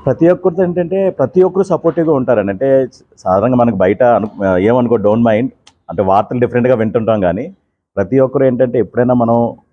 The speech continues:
ఆ, ఎంత సీనియారిటీ ఉన్నా మనం ఏంటంటే ఒక పర్సన్తో కొత్తగా చేస్తున్నప్పుడు భయం ఉంటది.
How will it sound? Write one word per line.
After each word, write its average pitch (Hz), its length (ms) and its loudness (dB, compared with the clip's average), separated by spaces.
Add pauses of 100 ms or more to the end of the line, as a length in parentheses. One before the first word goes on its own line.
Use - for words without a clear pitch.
(280)
ఆ, 92 60 -6 (680)
ఎంత 110 260 2
సీనియారిటీ 131 520 2
ఉన్నా 110 420 -2 (1400)
మనం 110 140 2
ఏంటంటే 127 220 2
ఒక 113 120 -2
పర్సన్తో 131 420 -2
కొత్తగా 123 420 0
చేస్తున్నప్పుడు 123 800 0
భయం 98 240 0
ఉంటది. 90 300 -6